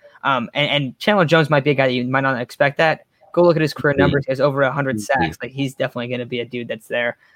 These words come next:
Speaker 1: So those two guys, if they are healthy,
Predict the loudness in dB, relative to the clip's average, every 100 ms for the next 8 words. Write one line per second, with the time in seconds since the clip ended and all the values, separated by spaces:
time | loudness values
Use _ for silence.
0 | _ _ 2 4 4 2 -6 _ _ _
1 | _ _ 2 4 4 4 4 4 4 0
2 | -6 -20 -20 _ 0 0 4 4 4 0
3 | -2 -2 -2 -2 -4 -4